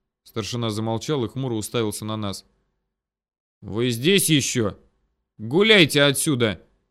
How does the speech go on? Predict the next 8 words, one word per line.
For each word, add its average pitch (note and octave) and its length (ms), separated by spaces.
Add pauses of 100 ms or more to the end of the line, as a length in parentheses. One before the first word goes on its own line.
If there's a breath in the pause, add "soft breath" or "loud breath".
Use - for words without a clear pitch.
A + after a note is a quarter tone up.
а C3 160
то D#3+ 80
этот B2+ 340
полудурок E3 680
недоделанный C#3 680
опять C3 260
разорётся". A#2 720 (1400)
"Перетопчется". D3 1000